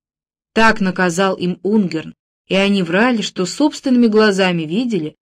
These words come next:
как были согнаны в кучу и изрублены все, кто сдался анархистам в плен под станицей Акшинской. В снежное октябрьское утро одетые по-зимнему унгерновцы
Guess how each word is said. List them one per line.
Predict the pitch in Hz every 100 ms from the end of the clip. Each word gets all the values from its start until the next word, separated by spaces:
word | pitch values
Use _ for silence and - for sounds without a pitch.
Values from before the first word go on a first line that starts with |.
| _
как | - 196
были | 175 208 190
согнаны | - 202 185 170 160
в | -
кучу | 240 285 -
и | 226 220
изрублены | 220 196 220 196 180
все, | 170 - 285 311 _ _ -
кто | - 220
сдался | 180 151 208 277 262
анархистам | 233 220 220 220 214 196
в | 180
плен | 180 180 175 - _
под | - 170
станицей | - 151 151 220 226 175 175 _ -
Акшинской. | 180 - - 143 135 - 170 160 _ _ _ _ _ _ _ _ _ _ _ _ _ _
В | -
снежное | 247 339 320 285
октябрьское | 254 - 262 226 - 208 196
утро | - 320 196 160 - _ _ -
одетые | 240 302 370 311
по-зимнему | - 240 208 247 233 208 175 -
унгерновцы | 330 302 294 262 - -